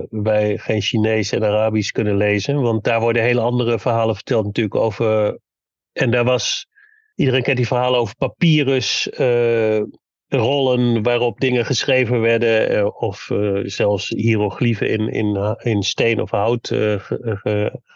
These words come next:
eh, beiteld en dat soort dingen. Dat zijn natuurlijk ook allemaal vormen van,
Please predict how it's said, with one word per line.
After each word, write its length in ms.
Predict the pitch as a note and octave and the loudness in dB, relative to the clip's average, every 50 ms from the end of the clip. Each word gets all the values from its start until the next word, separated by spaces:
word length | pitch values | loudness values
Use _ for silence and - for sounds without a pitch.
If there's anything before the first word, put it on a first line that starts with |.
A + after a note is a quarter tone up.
| _ _ - | _ _ -4
eh, 360 | - G#2+ G#2+ G#2+ G#2 G#2 G#2 G#2+ - _ _ _ _ _ _ _ _ _ _ _ _ _ _ _ _ _ _ _ _ _ _ | -2 -2 0 0 0 -2 -2 -4 -8 _ _ _ _ _ _ _ _ _ _ _ _ _ _ _ _ _ _ _ _ _ _
beiteld 580 | - B2 A2+ A2+ A#2 G#2 - G#2 G2+ G2+ - - - | -2 0 0 0 0 0 -2 -2 -2 -2 -4 -6 -6
en 360 | - G2+ G#2 G#2 G2+ G#2 G#2 | -4 -2 -2 -2 -2 -2 -2
dat 140 | G#2+ A2 - | -2 -2 -2
soort 160 | - - A2 | -2 -2 0
dingen. 140 | G#2+ G#2+ A2 | 0 0 0
Dat 120 | G#2+ - | 0 0
zijn 180 | - C3 A#2 A2+ | 0 0 0 0
natuurlijk 300 | A2+ - C3 A#2 C3 B2 | 0 0 0 0 0 -2
ook 100 | - - B2+ | -2 -2 -2
allemaal 300 | A#2 A#2 A2+ A2+ A2+ - G#2 - - - - | 0 0 0 0 -2 -4 -8 -12 -12 -12 -6
vormen 420 | - D#3 C#3 B2+ B2 A#2 A2 A2 G2+ | -2 0 0 2 2 2 2 0 0
van, 400 | - A#2+ A2+ A2 G#2+ G#2+ G#2+ | 0 0 2 2 2 0 -2